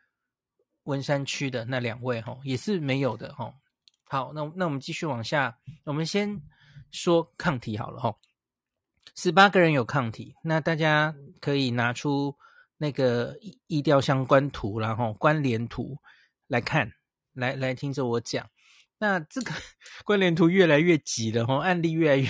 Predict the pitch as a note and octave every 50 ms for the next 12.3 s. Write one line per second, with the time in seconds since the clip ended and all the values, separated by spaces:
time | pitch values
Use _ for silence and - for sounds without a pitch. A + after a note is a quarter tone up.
0 | - - - - - - C3+ C#3+ - - - F3 - - - - D3+ - - -
1 | - - _ - E3 D3 C#3 - D3 C3+ B2 A2+ B2 A#2 - - B2+ A#2 A#2 A#2
2 | A2+ - A2 A#2+ A#2 A2 B2 B2 B2 - - A2+ - - _ _ - _ _ _
3 | _ _ _ _ _ _ _ _ F3 F3+ F3 E3 D#3+ C#3+ C3+ B2 F3 F3+ F#3 G3
4 | G3 F#3+ - E3+ C3+ A2+ A2+ A2+ - _ _ _ _ _ _ _ _ _ _ _
5 | _ _ _ _ _ - C#3+ A#2+ - - A#3+ A#3+ F#3+ D3 - C3 A2+ A#2 A2+ A2
6 | G#2+ G#2 G#2+ A#2 A#2+ A#2+ A#2+ B2 - F3+ E3+ - - - - - C3+ B2+ D3+ F3
7 | E3+ D#3+ F3+ E3+ D3 C3 - - D#3 C3 D#3 D#3+ E3 D3 D3 B2 A#2 A2+ A2+ A2
8 | G#2+ G2+ G#2 C3 C#3 A#2 G#2 - A#2+ G2+ G2+ - _ _ _ _ _ _ _ _
9 | _ _ _ _ _ _ _ _ _ _ - D#3+ B2+ B2 - F3+ F3 D#3+ D3 C3
10 | B2 - B2+ - _ _ _ _ _ _ _ _ _ _ _ _ _ _ _ _
11 | _ _ _ - - - - D#3+ D#3 - C#3+ B2 A2 G#2+ G#2+ A#2 C3+ - - -
12 | B2 G#2 - - - -